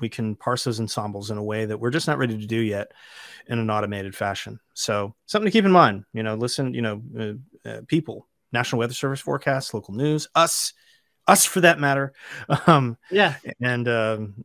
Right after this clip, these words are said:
Speaker 1: you know, and, and, and we will be very, you know, we will be very, uh,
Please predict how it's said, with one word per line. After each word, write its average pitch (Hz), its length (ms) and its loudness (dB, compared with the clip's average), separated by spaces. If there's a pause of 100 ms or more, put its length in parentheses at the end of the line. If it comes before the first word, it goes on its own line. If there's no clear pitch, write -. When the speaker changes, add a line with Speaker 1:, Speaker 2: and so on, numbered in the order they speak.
Speaker 1:
you 117 80 -4
know, 107 180 -4
and, 110 360 -4
and, 107 240 -6
and 113 160 -6
we 127 100 -2
will 120 160 -2
be 113 320 -4
very, 117 720 -2
you 113 80 -4
know, 107 140 -4
we 113 120 -6
will 117 100 -4
be 110 120 -8
very, 113 440 0
uh, 101 420 -6